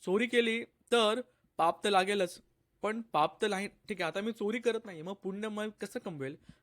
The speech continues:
तर मी दान करेल, माझ्या हिस्साचं दान करेल, परिश्रम दान करेल, ठीक आहे, अशा प्रकारे.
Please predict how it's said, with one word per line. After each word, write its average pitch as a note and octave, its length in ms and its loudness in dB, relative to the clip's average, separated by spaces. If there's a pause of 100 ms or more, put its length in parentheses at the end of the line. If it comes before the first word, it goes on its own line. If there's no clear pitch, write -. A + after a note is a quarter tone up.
तर G3+ 60 -10
मी A#3 140 -6
दान G3 300 -6
करेल, D#3 260 -8 (480)
माझ्या B2+ 240 -4
हिस्साचं D3 400 -8
दान A#2+ 220 -10
करेल, A2+ 340 -12 (100)
परिश्रम D#3 420 -8
दान A#2+ 200 -8
करेल, A2 340 -14
ठीक D#3 140 -12
आहे, A#3+ 100 -8 (220)
अशा B2 160 -14
प्रकारे. G#2+ 360 -16